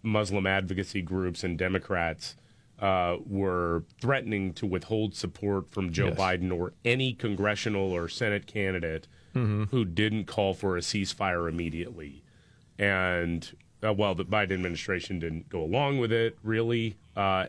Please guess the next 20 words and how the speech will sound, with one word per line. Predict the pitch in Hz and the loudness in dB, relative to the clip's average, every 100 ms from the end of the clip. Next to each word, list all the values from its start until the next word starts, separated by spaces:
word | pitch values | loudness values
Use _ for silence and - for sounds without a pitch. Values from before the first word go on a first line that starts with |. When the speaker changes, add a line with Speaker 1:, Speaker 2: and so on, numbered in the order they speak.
| - | 0
Speaker 1:
and, | 110 107 101 98 95 92 87 - - - - - | 2 2 2 2 2 0 -2 -6 -20 -20 -20 -4
uh, | 90 85 | 0 0
so | - - | 0 0
now | 101 101 104 | 4 4 2
they | 95 90 | 0 -2
send | - 104 85 | -2 -4 -2
Kamala | 101 90 85 | -2 -2 -2
Harris | 101 180 151 - | 0 0 0 0
out | 104 95 | 0 0
there | 98 90 87 90 - - - - | -2 0 0 -2 -6 -20 -20 -8
to | 127 | -2
sort | 123 110 | 2 2
of | |
say, | 101 104 | 2 0
"See, | 98 190 | 2 2
we're | 185 | 2
still | 175 208 | 2 0
thinking | 151 190 170 | 2 2 4
about | 143 135 | 4 2
you, | 117 127 127 | 2 2 0